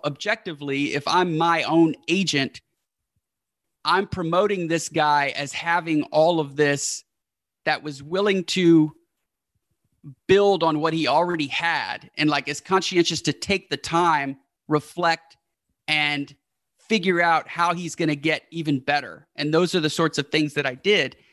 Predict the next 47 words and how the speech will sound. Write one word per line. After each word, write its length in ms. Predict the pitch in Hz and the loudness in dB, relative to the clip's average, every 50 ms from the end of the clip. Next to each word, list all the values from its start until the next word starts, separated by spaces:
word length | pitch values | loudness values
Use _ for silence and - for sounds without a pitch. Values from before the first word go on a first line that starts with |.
| _ _ _ - | _ _ _ -6
And 160 | - 156 170 | -2 0 2
then 120 | 165 156 156 | 2 2 0
coming 360 | - - - 208 196 185 156 | -2 -4 -2 0 0 0 0
back 260 | 151 175 170 180 - - | 0 -2 -2 -2 -4 -8
to 100 | 185 151 | -12 -10
the, 180 | 147 147 139 - _ _ | -10 -10 -10 -12 _ _
to 100 | - 156 | -10 -8
the 80 | 147 147 | -8 -4
corporate 360 | - - 190 180 - 147 - | 0 0 0 0 0 -2 -2
world 280 | 143 170 180 175 160 151 | 0 0 2 2 0 -2
and 140 | 135 135 - | -6 -8 -4
talking 460 | - 175 175 180 - 175 165 160 151 | 0 2 2 2 2 0 -2 -2 -2
to 400 | - - 165 156 156 151 156 151 _ _ _ _ _ _ _ _ _ _ _ _ _ _ | -4 0 2 4 4 4 2 0 _ _ _ _ _ _ _ _ _ _ _ _ _ _
people 340 | - - 196 - - 170 165 | 0 0 0 0 0 0 0
about 280 | 151 151 147 135 131 - | 0 0 0 -2 -2 0
going 220 | 175 170 165 156 | 4 6 6 6
back 240 | 147 156 151 156 - | 4 0 -4 -4 -6
to 80 | - 139 | -10 -12
work, 460 | 135 151 190 196 170 143 - _ - | -6 0 0 2 2 0 -2 _ -4
they 120 | 160 156 | -4 -4
talked 520 | 147 - - - 196 202 208 - - - - - _ _ | -4 -4 -6 -2 0 0 0 0 -4 -16 -20 -20 _ _
to 120 | - 170 156 | -2 -2 2
me 360 | 160 185 180 170 165 160 - | 4 6 6 8 8 6 4
as 260 | - 143 147 139 - | 2 -4 -6 -6 -6
if 200 | 180 180 - - - | -8 -8 -8 -8 -6
I'm 200 | - 151 151 151 | -2 0 0 0
not 200 | 156 165 175 175 | 0 0 0 0
only 500 | 175 170 170 170 165 156 151 147 147 147 - _ _ _ _ _ _ _ - | 0 0 2 2 2 2 2 0 -2 -4 -8 _ _ _ _ _ _ _ -4
average 520 | 156 160 165 165 151 151 143 135 - - - | -2 -2 -2 -2 -4 -8 -10 -10 -12 -12 -6
Joe, 560 | - 220 226 233 196 170 165 160 160 165 - _ _ _ _ _ _ _ | 0 2 4 4 4 4 4 2 0 -2 -8 _ _ _ _ _ _ _
who 120 | - 185 | 0 2
doesn't 280 | 170 170 165 151 - - | 2 2 2 0 -2 -2
realize 560 | - 185 202 202 190 190 175 156 151 151 143 - | 0 2 2 2 2 2 4 4 2 2 -2 -4
that 120 | 170 151 | -2 -2
I 40 | 147 | -2
wouldn't 240 | 151 185 208 214 175 | -2 -2 -4 -4 -2
be 100 | 185 175 | 0 -2
able 140 | 165 160 | 0 0
to 100 | 143 135 - _ | -2 -6 -6 _
do 200 | - 226 233 233 | 0 2 4 4
this 320 | 185 165 147 143 139 - - _ | 4 4 2 0 0 -6 -10 _
if 240 | - 170 165 - - | -2 -2 -2 0 0
I 100 | 135 143 | 0 0
wasn't 540 | 139 143 151 165 185 196 202 - 190 160 - _ _ | 0 -2 -2 0 2 2 2 2 0 -6 -6 _ _
committed 540 | - - 160 156 151 156 156 151 147 139 - | -4 -2 0 2 2 2 2 2 2 0 -2
to 180 | - 131 - | -2 -2 -2
excellence 680 | 143 143 - - - 143 143 139 139 139 - - - - | -2 -4 -4 -6 -6 -4 0 0 0 0 0 -4 -8 -10